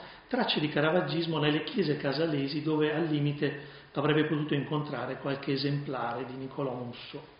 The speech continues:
Sentite il tono di questa lettera di Parri inviata a Longhi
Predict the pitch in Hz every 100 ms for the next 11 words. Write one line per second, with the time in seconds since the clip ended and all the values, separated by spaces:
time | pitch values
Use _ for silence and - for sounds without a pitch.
0 | - - - - - - - 190 196 226
1 | - - 147 135 135 139 - 165 147 143
2 | - 131 123 151 143 127 135 151 151 147
3 | 151 151 170 165 160 156 160 156